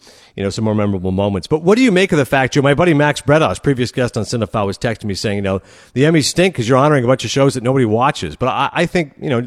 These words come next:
you're looking for quality, right? So if Fleabag's supposed to be this good, this is the beauty of an awards show, is they're giving love to a show that should be seen by more people. And because it won these Emmys, I know I'm certainly gonna now watch an episode or two, and I think more people will, right?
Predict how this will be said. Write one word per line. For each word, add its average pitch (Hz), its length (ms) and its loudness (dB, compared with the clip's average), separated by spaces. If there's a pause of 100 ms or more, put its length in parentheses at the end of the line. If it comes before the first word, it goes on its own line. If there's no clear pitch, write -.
you're 147 100 -4
looking 160 180 -4
for 110 80 -10
quality, 170 380 2
right? 107 240 -4
So 113 120 -4
if - 140 -10
Fleabag's 143 440 0
supposed 135 140 -6
to - 40 -18
be 120 60 -4
this 110 200 -6
good, 131 420 0 (280)
this 160 180 -4
is 131 100 -2
the 123 100 -2
beauty 135 240 2
of 123 60 2
an 117 60 0
awards 135 360 0
show, 104 200 -4
is 104 120 -6
they're 117 80 -6
giving 117 280 -4
love 120 240 -2
to 127 80 -6
a 113 40 -4
show 117 200 -6
that 104 120 -6
should 131 180 -8
be 123 80 -4
seen 123 200 -6
by 113 100 -4
more 110 180 -4
people. 135 320 -6
And 113 80 -2
because 143 380 -2
it 151 100 -4
won 131 160 -4
these 107 160 -4
Emmys, 120 420 -6 (380)
I 123 80 -2
know 139 140 2
I'm 156 120 0
certainly 117 260 -2
gonna 107 120 0
now 98 200 0
watch 101 280 -2
an 107 60 -4
episode 101 400 -6
or 92 60 -6
two, 110 260 -6
and 123 80 -2
I 110 40 -2
think 113 120 -4
more 117 160 -2
people 120 260 -6
will, 135 240 0
right? 110 240 -4